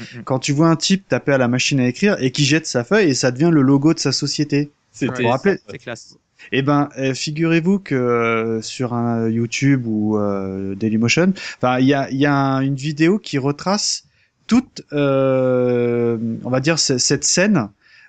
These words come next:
Speaker 2: euh, tout au long de sa carrière. Donc, il en a fait, euh, tout au long de sa vie. Donc, le mec, euh, il joue toute la même scène, enfin, la même scène, pardon, plusieurs fois dans, dans sa vie, et, euh, tu le vois vieillir, en fait.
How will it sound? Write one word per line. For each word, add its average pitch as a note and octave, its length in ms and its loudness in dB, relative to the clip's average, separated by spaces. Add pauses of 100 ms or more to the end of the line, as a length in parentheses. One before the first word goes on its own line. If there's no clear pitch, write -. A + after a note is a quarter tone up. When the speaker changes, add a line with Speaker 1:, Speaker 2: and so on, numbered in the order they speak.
(120)
Speaker 2:
euh, B2+ 280 2
tout D3+ 260 -6
au D#3+ 60 2
long F3 160 2
de C3+ 160 2
sa B2 320 0
carrière. D3 500 2
Donc, A#2+ 260 -6
il A#2 120 -2
en A#2 80 -2
a A2+ 100 -2
fait, C#3 240 2
euh, A2 220 2
tout B2 260 -6
au - 20 2
long C3+ 120 0
de B2+ 40 -2
sa C3+ 140 0
vie. G3 160 4
Donc, C#3+ 340 -2
le C3+ 160 0
mec, F#3 300 0
euh, A#2 500 0
il C3+ 180 2
joue C3+ 200 2
toute F#3+ 280 -4
la F3 100 2
même D3+ 160 0
scène, D3 320 0 (340)
enfin, B2 220 -2
la B2 100 2
même C3+ 140 2
scène, C#3 180 0
pardon, B2+ 240 0
plusieurs C#3 320 -2
fois C#3+ 120 0
dans, A2+ 360 -6 (440)
dans A2+ 80 -6
sa B2 200 0
vie, F#3 240 2
et, C3 300 4
euh, B2 200 4
tu C3 140 -4
le B2+ 60 2
vois D#3+ 160 4
vieillir, D#3 360 4
en A#2+ 60 -4
fait. - 320 -6